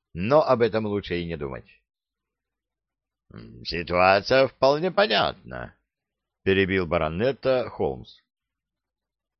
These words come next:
"В финансовом отношении я в полной зависимости от сестры, леди Беатрис. А я крепко запутался в сетях ростовщиков.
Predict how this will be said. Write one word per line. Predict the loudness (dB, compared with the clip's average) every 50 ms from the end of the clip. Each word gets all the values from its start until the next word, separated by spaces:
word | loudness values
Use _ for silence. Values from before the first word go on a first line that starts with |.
| _ _ _ _ _ _ _ _ _ _ _ _ _
"В | _ -10
финансовом | -6 -4 -2 0 2 0 0 -2 -4 -4 -4 -4 -2 -2 -4
отношении | -4 -4 -6 -6 -6 -6 -4 -4 -4 -4 -6 -8 -10 -14 -16 -18 -20 _ _ _ _ _ _ _ _ _ _ _
я | 0 2 2 2
в | 2
полной | 2 4 6 6 4 4 0 -2 -2
зависимости | 0 0 0 0 0 -2 -4 -4 -6 -6 -4 -6 -6 -6 -4 -2
от | -2 -2 -2 -4
сестры, | -6 -6 -6 -6 -8 -8 -6 -6 -6 -4 -6 -8 -10 -14 _ -10
леди | -4 0 2 2 2 2 0 -4 -6
Беатрис. | -2 0 0 0 0 -2 -4 -10 -10 -10 -12 -16 -20 -20 _ _ _ _ _ _ _ _ _ _ _ _ _ _ _ _ _ _ _
А | 0 2
я | 4 4 4
крепко | 2 0 -2 -2 -2 -2 -4 -6 _ -6 -4
запутался | -2 0 -2 -2 -2 -4 -4 -2 -2 -2 -2 -2 -4
в | -4
сетях | -4 -8 -10 -8 -4 0 0 0 0 -2
ростовщиков. | -4 -6 -6 -6 -8 -8 -8 -8 -12 -8 -6 -4 -4 -4 -6 -8 -14 _